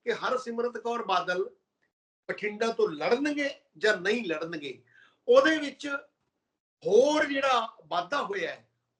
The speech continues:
ਉਹ ਇਹ ਹੋਇਆ ਕਿ ਕਾਂਗਰਸ ਨੇ ਜਿਹੜਾ ਉੱਥੋਂ ਕੈਂਡੀਡੇਟ ਐਲਾਨ ਕੀਤਾ ਹੈ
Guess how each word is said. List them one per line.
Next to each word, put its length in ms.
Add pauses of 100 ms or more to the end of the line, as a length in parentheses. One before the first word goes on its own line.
ਉਹ 140
ਇਹ 100
ਹੋਇਆ 440 (380)
ਕਿ 120
ਕਾਂਗਰਸ 680
ਨੇ 140
ਜਿਹੜਾ 220
ਉੱਥੋਂ 320
ਕੈਂਡੀਡੇਟ 520
ਐਲਾਨ 420
ਕੀਤਾ 320
ਹੈ 300